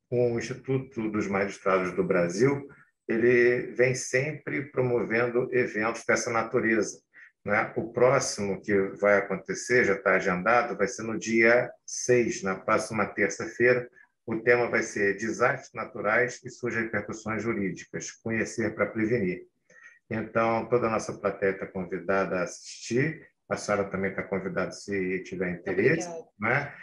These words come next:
Speaker 1: E, mais uma vez, em nome do Instituto, agradecemos a sua participação, porque foi uma palestra muito clara, muito esclarecedora e com uma linguagem bem acessível. Isso é muito bom pro nosso público.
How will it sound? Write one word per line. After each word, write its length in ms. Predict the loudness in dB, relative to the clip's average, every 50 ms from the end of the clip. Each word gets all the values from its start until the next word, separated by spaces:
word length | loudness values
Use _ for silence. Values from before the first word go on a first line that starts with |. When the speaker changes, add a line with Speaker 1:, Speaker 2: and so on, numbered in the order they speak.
| -18 -20 -12 _ -2
Speaker 1:
E, 80 | 0 0
mais 320 | 2 2 2 0 0 0
uma 220 | 0 0 0 0
vez, 600 | 0 0 2 2 2 2 2 0 -4 -6 -8 -10 -8 -8
em 80 | -6
nome 300 | -6 -4 -4 -4 -4 -4
do 80 | -4 -4
Instituto, 560 | -6 -6 -8 -10 -6 -2 -2 -2 -2 -2 -2
agradecemos 760 | 0 0 0 0 -2 -4 -4 -2 0 0 0 0 0 -4 -4
a 60 | -8
sua 280 | -6 -2 -2 -2 0 -2
participação, 960 | -4 -4 -6 -6 -8 -10 -10 -8 -6 -6 -6 -4 0 0 2 2 0 -2 -6 -12 _ _ _ _ _ _ _
porque 220 | -4 -4 -2 -4 -4
foi 200 | 0 2 2 4
uma 240 | 4 2 0 -2
palestra 480 | -2 0 0 2 2 0 0 -2 -4 -6
muito 260 | -6 -6 -6 -8 -10 -10
clara, 500 | -4 0 2 2 2 2 0 -2 -4 -8 -12 _ _ _ _ _ -4
muito 240 | -2 -2 -2 -2 -4
esclarecedora 1080 | -10 -10 -8 -4 -4 -4 -4 -2 -2 -2 -2 0 2 4 4 6 4 4 2 -2 -8 -16 -20 _ _ 2
e 320 | 2 4 4 2 -2 -4 -2
com 300 | 0 2 4 4 4 4 2
uma 300 | 2 2 2 4 4 4
linguagem 920 | 4 4 2 2 2 4 4 4 4 2 0 -2 -4 -4 -4 -6 -4 -2
bem 260 | 2 4 4 4 4 2
acessível. 720 | 0 -2 -4 -6 -8 -6 -2 -2 0 0 2 2 2 2
Isso 180 | 2 2 0 0
é 40 |
muito 260 | 2 2 0 0 -2 -4
bom 200 | -2 0 0 0
pro 140 | 2 2
nosso 240 | 2 2 0 -2 -6
público. 440 | -6 -6 -6 -6 -6 -10 -14 -18